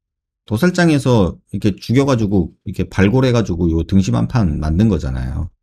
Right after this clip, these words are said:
근데 고기를 굽는 원리가 이렇게 쪼그라드는 원리잖아요. 열변형이라고 그래요. 열, 그거를. 콜라겐 섬유 세포를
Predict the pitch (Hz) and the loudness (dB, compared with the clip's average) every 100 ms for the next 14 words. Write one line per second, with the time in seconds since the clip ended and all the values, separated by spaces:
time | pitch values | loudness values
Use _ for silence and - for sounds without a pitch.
0 | _ _ _ _ _ _ - _ 110 - | _ _ _ _ _ _ -20 _ 0 4
1 | 123 156 196 196 113 117 139 139 87 82 | 6 6 6 4 4 4 6 4 4 4
2 | 87 101 104 - 202 285 269 180 82 71 | 2 0 -4 -6 -2 0 0 0 0 -4
3 | - 69 69 - 87 80 95 95 110 92 | -6 -8 -6 -6 0 4 4 6 4 2
4 | 80 71 69 76 98 82 82 78 73 - | 0 -4 -6 -4 -2 0 0 0 -4 -10
5 | - 69 67 69 - - - _ - 160 | -10 -10 -10 -14 -16 -20 -20 _ -2 2
6 | 160 151 135 107 95 90 85 - 123 85 | 4 2 2 2 4 4 0 0 2 2
7 | 80 73 - 69 71 101 175 | -2 -8 -6 -8 -4 -2 -2